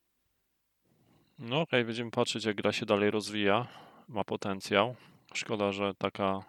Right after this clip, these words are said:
wydana, niedokończona, no ale to musimy wybaczyć, trzy cztery trzy, więc robili ją tylko pięć lat. Em, brakuje na pewno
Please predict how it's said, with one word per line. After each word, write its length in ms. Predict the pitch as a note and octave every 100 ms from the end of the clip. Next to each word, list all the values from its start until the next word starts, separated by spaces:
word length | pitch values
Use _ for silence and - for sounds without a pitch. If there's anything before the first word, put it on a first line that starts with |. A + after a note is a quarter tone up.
| -
wydana, 760 | - G2+ G#2+ G2+ G2 F#2+ F#2+ G#2+
niedokończona, 920 | - G#2 G2+ G#2+ G2+ G#2+ G2 G2 G2+ - E4 _ _ _ _ _ _ _ _ -
no 120 | G#2
ale 180 | G2 G#2+
to 200 | - - -
musimy 340 | G2+ G#2 - G2
wybaczyć, 500 | G2+ G#2 G2+ G#2+ -
trzy 120 | A2
cztery 320 | - A2+ G#2+
trzy, 260 | - - A#2+ _ _
więc 160 | A2 -
robili 400 | G#2 G2 G2 G2
ją 120 | G2
tylko 220 | - -
pięć 240 | - G2 -
lat. 260 | G#2+ - - - - - - - - - _ _ _ -
Em, 460 | G#2+ G#2 G#2+ G#2+ - - _ _ _ _
brakuje 340 | A2 - F#2+
na 120 | F#2 E2+
pewno 460 | F2 F#2 F#2 F#2+